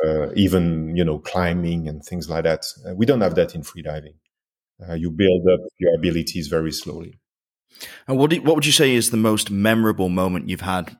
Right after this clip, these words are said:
Speaker 2: beneath the waves?
Speaker 1: Uh, it's always the encounters with, uh, with big animals, uh, underwater, you know, whales, sharks, and things like that. A few years ago, um, uh, I was fortunate enough to be in the water for the birth of a sperm whale,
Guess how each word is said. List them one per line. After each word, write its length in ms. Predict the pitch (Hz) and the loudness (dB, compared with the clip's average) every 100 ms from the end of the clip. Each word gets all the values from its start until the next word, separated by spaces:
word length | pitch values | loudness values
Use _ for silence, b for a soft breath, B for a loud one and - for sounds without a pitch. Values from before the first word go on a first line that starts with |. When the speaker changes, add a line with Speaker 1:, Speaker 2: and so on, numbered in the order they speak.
| _ | _
Speaker 2:
beneath 320 | 98 92 87 | -4 -2 -4
the 80 | - | -6
waves? 380 | 87 85 82 - _ b b b b | -4 -4 -6 -10 _ b b b b
Speaker 1:
Uh, 160 | 123 107 | 2 2
it's 160 | 131 | 2
always 540 | 180 143 123 95 - - | 2 4 4 2 -6 -2
the 100 | 113 | 0
encounters 600 | 95 85 95 92 92 80 | 0 2 0 0 -2 -2
with, 260 | 82 69 | -2 -2
uh, 320 | 87 82 80 80 | 0 2 0 0
with 220 | 82 71 73 71 - | -2 -4 -10 -12 -2
big 320 | 87 78 78 | 0 0 0
animals, 640 | 85 85 85 80 80 - 95 | 2 2 2 0 0 -4 -6
uh, 260 | 95 90 | -8 -8
underwater, 640 | 95 90 82 87 87 - 90 | -6 -4 0 0 0 -4 -4
you 80 | 87 | -4
know, 160 | 85 | -6
whales, 560 | 82 80 82 85 82 76 | -2 2 4 2 0 -4
sharks, 560 | - 82 78 73 - | -2 2 2 0 -6
and 160 | - 90 | -8 -8
things 300 | - 92 85 | -8 -8 -2
like 140 | 85 | 0
that. 280 | 82 85 - | 2 0 -2
A 140 | 90 113 | -6 0
few 160 | - | 4
years 260 | 131 139 107 | 6 6 4
ago, 420 | 95 104 98 92 | 6 6 8 6
um, 340 | 85 85 87 67 | 4 0 -2 0
uh, 540 | 85 85 85 82 78 | 2 2 2 0 -4
I 500 | - - - - - | -8 -14 -20 -20 -20
was 140 | 101 - | -14 -10
fortunate 560 | - 92 - 90 85 | -6 -6 -2 -4 -4
enough 320 | 87 87 85 | -2 0 0
to 140 | - 80 | -8 -6
be 120 | 87 | -2
in 80 | 87 | 0
the 80 | 87 | 2
water 500 | 92 95 - 95 90 | 4 2 0 0 0
for 160 | - | -2
the 100 | 82 | -10
birth 500 | 78 95 92 87 - | 2 4 4 2 -4
of 140 | 90 85 | -8 -6
a 40 | |
sperm 380 | - - 104 98 | -6 2 4 4
whale, 320 | 85 90 117 | 4 2 -2